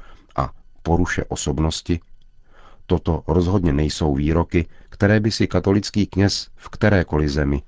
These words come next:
někdy dovolil vyřknout v médiích na adresu nejvyššího státního představitele.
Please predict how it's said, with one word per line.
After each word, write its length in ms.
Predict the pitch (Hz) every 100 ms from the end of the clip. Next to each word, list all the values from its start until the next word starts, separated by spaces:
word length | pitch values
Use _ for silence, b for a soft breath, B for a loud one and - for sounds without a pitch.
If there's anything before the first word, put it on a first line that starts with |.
| - -
někdy 380 | 87 76 73
dovolil 440 | 71 76 82 78 73
vyřknout 520 | 78 - 85 82 71
v 60 | 69
médiích 640 | 76 78 80 82 80 - B B B -
na 120 | 82
adresu 540 | 85 78 87 - 78
nejvyššího 580 | 76 82 87 - 78 82
státního 520 | - 69 - - 73
představitele. 760 | - 78 - 90 78 - 57